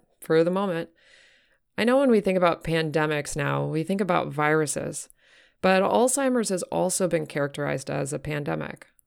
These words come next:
It's just a slow-moving one that is currently impacting just about everyone, either because they have the disease or because they know or are caring for someone with the disease. And to think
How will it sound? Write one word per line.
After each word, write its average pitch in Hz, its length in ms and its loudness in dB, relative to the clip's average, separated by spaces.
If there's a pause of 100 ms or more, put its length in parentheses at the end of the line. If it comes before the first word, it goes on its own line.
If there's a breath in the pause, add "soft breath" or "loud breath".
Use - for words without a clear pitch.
(100)
It's 156 180 -8
just 175 180 -6
a 170 80 0
slow-moving 175 760 -2
one 127 380 -10
that 160 120 -4
is 156 160 0
currently 180 380 -2
impacting 156 880 -6
just 180 240 -2
about 175 220 0
everyone, 156 680 -2
either 160 240 0
because 147 380 -4
they 139 140 -4
have 202 300 0
the 208 60 -2
disease 190 640 0 (640 soft breath)
or 190 300 4
because 175 280 0
they 156 180 2
know 165 500 4
or 156 260 0
are 151 60 -4
caring 165 460 -2
for 147 160 -8
someone 139 360 -4
with 135 100 -10
the 139 80 -12
disease. 135 600 -10 (500 soft breath)
And 196 100 -2
to 208 80 0
think 262 260 0